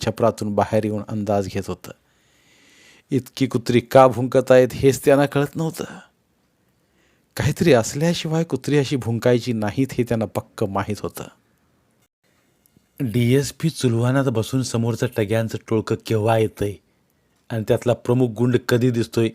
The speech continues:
याची वाट पाहत होता. मळ्याच्या हद्दीवर असलेल्या घायाळामागेही काही पोलीस बसले होते.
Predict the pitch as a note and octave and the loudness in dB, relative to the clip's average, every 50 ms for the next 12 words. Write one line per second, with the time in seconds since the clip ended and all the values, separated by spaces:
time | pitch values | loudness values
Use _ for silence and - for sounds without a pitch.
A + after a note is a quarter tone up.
0 | - _ _ _ - G#2+ A2+ G#2+ - - A#2+ A2 A2 A2 G#2+ G#2 - - G#2+ G2+ | -8 _ _ _ -6 -4 -4 -4 -2 -2 0 0 0 0 -2 -2 -4 -6 -6 -6
1 | G2+ - F2+ - - - - - - - _ _ _ _ _ _ _ _ _ _ | -6 -10 -12 -14 -12 -14 -16 -16 -18 -20 _ _ _ _ _ _ _ _ _ _
2 | _ _ _ _ _ _ _ _ _ _ _ _ _ _ _ _ _ _ _ _ | _ _ _ _ _ _ _ _ _ _ _ _ _ _ _ _ _ _ _ _
3 | _ - C3 B2 A#2+ A#2+ A#2+ B2 A#2+ A2+ - A#2 F#2+ A2+ G#2+ G#2+ A#2+ B2 B2+ B2 | _ -6 -2 0 2 2 4 2 2 2 0 -2 -2 -4 -2 2 4 4 4 4
4 | A#2 - - B2 A#2+ A#2 A2 A2 G#2+ - A#2 A#2+ B2 B2 A#2+ A#2 A#2+ A#2 A#2 A2 | 2 0 0 2 2 2 2 -2 -4 -6 -4 -2 0 0 0 0 0 0 -2 -2
5 | A2+ A2 A#2+ A2 - A2 A2 A2 - - - A2 A2 A2 G#2 F#2 A2+ A2+ A2 - | -2 -2 -4 -4 -4 -4 -6 -6 -6 -4 -4 -2 -2 -2 -2 -4 -4 -6 -6 -6
6 | - G2+ G2+ G2+ G2+ - - - - - - _ | -8 -10 -10 -10 -12 -12 -14 -16 -18 -20 -20 _